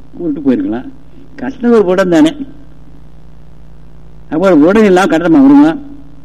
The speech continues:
தானா முளைக்குமா? தானா முளைக்கிட்டா கூட அது விதை ஒண்ணு வேண்டி இருக்கு. புல்லு முளைச்சா அது விதை வேணும், மரம் முளைச்சா விதை வேணும். விதை யார் கொடுத்தாங்க, யார் போட்டாங்க?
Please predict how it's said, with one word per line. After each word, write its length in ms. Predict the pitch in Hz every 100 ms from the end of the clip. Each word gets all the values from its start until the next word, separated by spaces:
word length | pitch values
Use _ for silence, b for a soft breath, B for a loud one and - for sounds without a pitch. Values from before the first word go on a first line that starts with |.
| -
தானா 220 | 143 175 156
முளைக்குமா? 400 | 135 143 135 139 139 - - - - - - - - - - - - - -
தானா 260 | 139 180
முளைக்கிட்டா 420 | 196 170 180 160 165
கூட 140 | 160 220
அது 100 | 143
விதை 200 | 156 220
ஒண்ணு 220 | 214 185
வேண்டி 200 | 175 165
இருக்கு. 180 | 139 139 - - - -
புல்லு 240 | - 175 196
முளைச்சா 240 | 165 202 196
அது 100 | 151
விதை 140 | 151
வேணும், 220 | 139 113 - - - -
மரம் 260 | 127 151
முளைச்சா 200 | 156 180
விதை 180 | 143 135
வேணும். 220 | 117 - - - - - -
விதை 240 | 127 165 202
யார் 220 | 175 165
கொடுத்தாங்க, 360 | 139 139 135 151
யார் 220 | 143 139
போட்டாங்க? 320 | 123 117 120